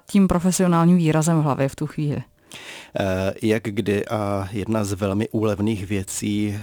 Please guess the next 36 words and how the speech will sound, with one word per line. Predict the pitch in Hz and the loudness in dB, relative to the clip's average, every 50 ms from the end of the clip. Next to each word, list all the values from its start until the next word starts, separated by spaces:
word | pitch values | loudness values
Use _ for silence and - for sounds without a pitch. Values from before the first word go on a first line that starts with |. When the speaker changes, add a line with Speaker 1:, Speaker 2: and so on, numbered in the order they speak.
| 110 | -6
Speaker 2:
eh, | - 92 95 90 90 | -6 -4 -4 -4 -6
která | 87 - - - 98 92 | -6 -8 -8 -6 -6 -4
se | - 110 | -4 -4
mě | 104 95 | -4 -4
stala | - - 104 101 | -2 -2 -2 -2
po | 92 - 98 | -2 -2 -4
několika | 92 87 - 92 90 - - 98 | -4 -4 -4 -4 -4 -4 -6 -6
te-, | 98 - 104 - | -6 -6 -4 -2
letech | - 104 92 - - 101 - | -2 -2 -2 -4 -6 -10 -8
praxe, | - - 90 87 - - - 95 92 92 - - - - - - | -6 -6 -6 -6 -6 -8 -6 -6 -6 -6 -8 -14 -20 -20 -16 -6
bylo, | - 92 92 92 | -2 0 0 0
když | 90 92 98 98 | 0 0 -4 -2
jsem | - 107 98 | -2 -2 -2
zjistil, | 90 92 - - 101 104 | -2 -4 -4 -2 -2 -2
že | 92 98 92 | -2 -2 -4
člověk | - - 101 87 95 92 - | -4 -4 -4 -4 -4 -6 -6
si | - 101 | -8 -8
tu | - - 107 101 101 - - | -4 -2 -2 -2 -2 -2 -6
stoprocentní | - - - 98 95 - - 98 - - 98 90 107 107 | -10 -8 -8 -6 -6 -4 -6 -6 -4 -6 -6 -4 -4 -6
profesionalitu | 98 - 98 - - 95 - 101 95 92 95 95 - 95 | -6 -6 -8 -10 -10 -8 -6 -6 -4 -4 -4 -6 -6 -8
prostě | - 98 - - - 110 104 - - - - - - | -8 -10 -12 -10 -8 -8 -8 -8 -8 -12 -14 -10 -4
nemůže | - 113 104 92 87 90 95 92 101 | -2 0 0 0 -2 -4 -6 -6 -6
udržet. | 101 92 85 98 92 95 95 62 - - - _ _ - - - - - - - _ - | -8 -8 -8 -8 -8 -8 -10 -12 -14 -18 -20 _ _ -20 -20 -20 -20 -20 -20 -20 _ -6
A | - 101 95 95 92 92 92 95 95 95 95 95 95 95 110 127 120 - - _ _ | -4 -2 -2 -2 -2 -2 -4 -4 -4 -4 -6 -6 -8 -8 -10 -12 -14 -14 -16 _ _
později | - 123 107 107 120 113 | -6 -6 -6 -4 -6 -4
jsem | - 127 117 | -4 -4 -4
zjistil, | 104 104 - - 120 113 | -4 -6 -6 -4 -4 -4
že | 104 117 | -2 -2
ono | 110 107 | -2 -2
by | 107 101 | -2 -4
to | 95 95 | -4 -6
vlastně | 104 104 104 - - 110 | -8 -8 -8 -8 -6 -6
ani | - 104 | -4 -4
nebylo | 101 101 101 98 104 | -4 -4 -4 -4 -4
dobře, | 101 101 95 - - 98 87 | -4 -6 -8 -10 -10 -10 -8
že | 80 85 90 90 92 | -8 -6 -6 -6 -8